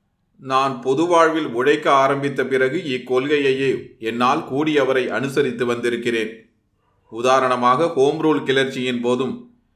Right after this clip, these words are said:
ஈரோட்டில் நடந்த கொடி தகராறில் நானே முன்னணியில் இருந்ததும்,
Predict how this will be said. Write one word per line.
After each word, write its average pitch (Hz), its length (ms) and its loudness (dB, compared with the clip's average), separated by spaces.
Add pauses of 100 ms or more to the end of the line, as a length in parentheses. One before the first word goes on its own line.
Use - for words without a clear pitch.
(180)
ஈரோட்டில் 156 600 2
நடந்த 139 300 0
கொடி 135 260 0
தகராறில் 139 600 2
நானே 131 380 0
முன்னணியில் 135 600 -2
இருந்ததும், 123 500 0